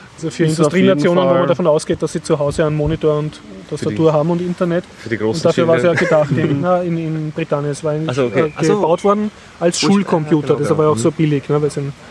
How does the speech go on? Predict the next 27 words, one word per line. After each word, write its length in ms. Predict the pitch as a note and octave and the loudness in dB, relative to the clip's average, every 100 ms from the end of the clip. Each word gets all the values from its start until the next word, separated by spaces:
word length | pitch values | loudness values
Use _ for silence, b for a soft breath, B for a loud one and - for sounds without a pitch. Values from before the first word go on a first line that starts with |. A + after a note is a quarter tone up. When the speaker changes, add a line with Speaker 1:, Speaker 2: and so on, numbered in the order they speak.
| - | -8
Speaker 3:
Mhm. 200 | A2+ A#2+ | -6 -2
Speaker 1:
Massen 280 | D3 C#3 E3 | 0 0 -2
produziert 460 | D3+ D#3 - D3+ | 0 -2 -2 -2
haben. 160 | C#3 C3+ B B B - D#3 | -2 -6 B B B -14 -4
Und 140 | D3 | -2
wichtig, 260 | D#3+ F#3+ F3 | 0 0 0
dass 120 | D#3+ | 2
ihn 60 | E3+ | 2
jetzt 160 | D#3+ | 2
voll 140 | - D#3 | 0 0
die 120 | E3+ | 2
Nerd-Community 880 | D3 D3+ - F3+ D#3+ E3 D#3+ D#3 D3+ | 2 2 2 0 2 2 2 2 2
und 120 | D3+ | 0
die 120 | D3 | -4
Bastler 480 | - D3 - D#3 D3 | -2 -2 0 -2 0
adoptiert 480 | D3+ C#3+ - D3+ - | -2 -2 0 0 0
haben 180 | C#3+ C#3 | -2 -2
und 140 | C3+ | 0
die 100 | D#3+ | 0
eigentlich 180 | D3 D3 | 2 0
wahrscheinlich 280 | D3 D3 D3 | 0 0 0
die 100 | C#3 | 2
Speaker 3:
<laughs> 0 | |
Speaker 1:
Hauptkäufer 580 | C#3 B2+ D3+ C#3 - | 2 0 0 0 0
sind 200 | C#3+ C#3 | -2 -2
Speaker 3:
Ja. 80 | C3+ | -2
Speaker 1:
und 100 | C3 | -2